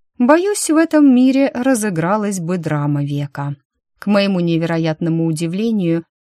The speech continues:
битва за право переместиться к месту пикника с Роктором проиграла кровавому сражению за возможность прокатиться на живом драконе. Кровавому потому, что Майта сломала ноготь,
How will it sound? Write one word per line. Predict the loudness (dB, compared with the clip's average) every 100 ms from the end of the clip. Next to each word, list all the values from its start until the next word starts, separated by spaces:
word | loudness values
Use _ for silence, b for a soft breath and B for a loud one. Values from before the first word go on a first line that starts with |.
| 0
битва | 2 2 2
за | -2 -2
право | -2 -2 -2
переместиться | -2 -2 0 0 -2 -6 -8 -8 -6
к |
месту | -4 -2 -4 -8
пикника | -8 -4 -2 -2 -2
с | -4 -4
Роктором | -6 -4 -2 2 0 b b
проиграла | 0 2 2 2 0 0 0
кровавому | 0 0 2 0 0 -2
сражению | -2 -2 -2 -2 -2 0 2 2 0 B B
за | -2 0
возможность | 0 0 0 0 0 -2 -4
прокатиться | -6 -4 -4 -6 -4 -4 -4 -6 -6
на | -4 -2 -2
живом | -2 -4 -2 -2
драконе. | 0 -2 -2 -2 0 0 -4 _ _ _ _ _
Кровавому | -2 0 2 2 2 2 4 4
потому, | 2 -4 -4 -2 2 4 4 b b b
что | -12 -2 0
Майта | 2 2 2 0 -4
сломала | -2 -2 0 2 2 2
ноготь, | 0 0 0 -2 -4